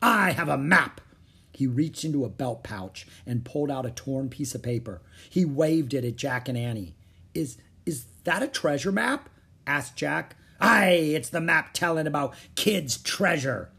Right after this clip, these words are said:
"Which kids' treasure?" "Not us kids," said Annie. "We don't know anything about a kid's treasure." "Why don't you read the map?" said Jack. "You read it!"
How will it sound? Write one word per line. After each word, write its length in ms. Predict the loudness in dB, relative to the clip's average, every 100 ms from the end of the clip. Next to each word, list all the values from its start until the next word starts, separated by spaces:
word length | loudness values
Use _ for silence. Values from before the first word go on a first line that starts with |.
| -20 -20 -20 -20 -2
"Which 320 | 4 4 2
kids' 260 | -2 -2 -2
treasure?" 480 | -4 -2 -4 -10 -14 -20 -10
"Not 320 | -2 2 4
us 240 | 6 4 0
kids," 520 | 0 0 0 -6 -10 -12 -10
said 200 | -4 -2
Annie. 400 | 0 -2 -4 -6 -20 _ -4
"We 160 | 2
don't 160 | 4 4
know 180 | 4 2
anything 400 | 6 4 4 -2
about 240 | -2 -4
a 40 | -6
kid's 400 | 0 0 0 -2
treasure." 480 | -2 0 -4 -6 -8 -20 -20 -20 -20 -20 -6
"Why 160 | -2
don't 240 | 2 2 2
you 100 | 2
read 240 | 0 2
the 80 | 2
map?" 480 | 2 0 -2 -6 -18 -20
said 280 | -6 -4 -2
Jack. 400 | -2 -2 -4 -8 -20 -20 -6
"You 460 | 6 12 12 12
read 240 | 8 4 2
it!" 300 | -2 -8